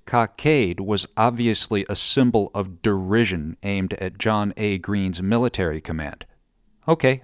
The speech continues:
on with the articles. General Greene's record. John A. Greene is no ordinary Democrat.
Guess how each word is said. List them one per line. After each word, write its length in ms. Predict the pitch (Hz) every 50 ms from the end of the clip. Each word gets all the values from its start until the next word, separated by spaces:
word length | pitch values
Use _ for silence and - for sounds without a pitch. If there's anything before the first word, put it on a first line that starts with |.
| - -
on 240 | - 98 101 107 117
with 100 | 127 131
the 120 | 147 147
articles. 460 | 139 127 120 120 - 127 - - - - _ _ _ _ _ _ _ _ _ _ _ _ _ _ _ _ _ _ _ _ _ _ _ _ _ _ _ _ - - - - - _ -
General 440 | 110 - 120 120 131 156 175 190 185
Greene's 460 | 135 110 120 113 107 110 107 110 - - -
record. 460 | 104 107 104 - - 71 - - - - _ _ _ _ _ _ _ _ _ _ _ _ _ _ _ _ _ _ _ _ -
John 380 | 101 120 113 123 160 190 185 - -
A. 240 | 139 156 160 151
Greene 400 | 120 107 120 165 147 101 92 92
is 260 | - - 101 92 - 98
no 220 | 104 123 143 - - -
ordinary 560 | 131 147 165 143 120 101 90 85 82 80 78
Democrat. 640 | 80 110 127 131 110 - - 90 71 - - -